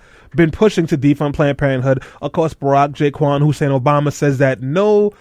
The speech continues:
bill that has, uh, the funding for Planned Parenthood is going to go through under his regime. He said that, but still,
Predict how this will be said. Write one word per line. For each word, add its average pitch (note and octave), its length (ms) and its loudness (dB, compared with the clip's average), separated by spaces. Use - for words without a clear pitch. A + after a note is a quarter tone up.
bill D#3 260 4
that D3 140 2
has, D3 320 0
uh, B2+ 80 -8
the B2+ 80 -8
funding D3 260 -4
for C3 80 -10
Planned C#3+ 240 -4
Parenthood C#3 320 -4
is B2 80 -8
going C3+ 200 -4
to B2+ 60 -10
go B2 160 -2
through D3+ 380 -2
under B2+ 160 -6
his C3 140 -2
regime. C3 300 -4
He D3+ 60 0
said F#3+ 260 2
that, C3+ 180 2
but C#3+ 100 0
still, E3+ 480 2